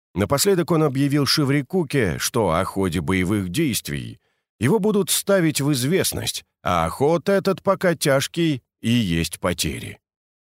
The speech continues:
Прозвучали и технологические наказы воину поста.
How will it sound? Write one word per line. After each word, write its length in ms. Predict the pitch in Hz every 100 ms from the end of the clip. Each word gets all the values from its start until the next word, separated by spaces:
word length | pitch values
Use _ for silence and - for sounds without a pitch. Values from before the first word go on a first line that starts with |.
| _ _ _
Прозвучали 640 | 110 110 104 113 120 117
и 140 | 127 123
технологические 1200 | 143 - 151 180 190 202 135 82 80 - 76 71
наказы 520 | 78 78 85 76 76
воину 400 | 76 90 78 80
поста. 520 | 78 87 - - -